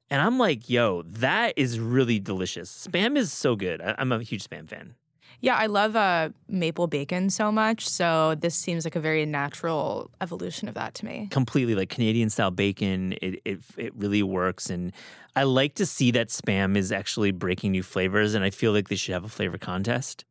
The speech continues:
Speaker 2: Okay, do you wanna compete in
Speaker 1: I
Speaker 2: it?
Speaker 1: think we should.
Speaker 2: Okay, we'll think on it.
Speaker 1: What's your first of three things?
Speaker 2: My first thing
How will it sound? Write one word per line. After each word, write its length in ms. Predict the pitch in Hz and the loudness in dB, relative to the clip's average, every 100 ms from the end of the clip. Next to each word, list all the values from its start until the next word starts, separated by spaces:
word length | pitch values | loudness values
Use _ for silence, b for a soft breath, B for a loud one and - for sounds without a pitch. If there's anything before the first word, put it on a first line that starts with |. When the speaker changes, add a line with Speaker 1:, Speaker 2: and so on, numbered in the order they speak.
| - | -4
Speaker 2:
Okay, 240 | 208 170 | 2 2
do 80 | 170 | 2
you 80 | 175 | 2
wanna 240 | 165 165 160 | 2 0 -2
compete 360 | 185 170 175 190 | -2 0 0 0
in 100 | 214 | 2
Speaker 1:
I 60 | |
Speaker 2:
it? 20 | 240 | 2
Speaker 1:
think 160 | 135 | 2
we 60 | 120 | 0
should. 420 | - 113 127 90 - 196 | 2 0 0 -4 -8 -4
Speaker 2:
Okay, 240 | 185 165 | -2 0
we'll 140 | 180 185 | 0 0
think 180 | 165 | 0
on 140 | 160 139 | -2 -2
it. 180 | - - - | -4 -8 -2
Speaker 1:
What's 260 | 135 143 | 0 4
your 80 | 165 | 2
first 260 | 123 127 - | 2 -2 -2
of 80 | 95 | -4
three 160 | 98 | -6
things? 260 | - 92 95 | -4 -6 0
Speaker 2:
My 320 | 220 226 262 | 2 4 2
first 320 | 294 320 285 | 0 0 0
thing 340 | - 247 240 | 2 4 4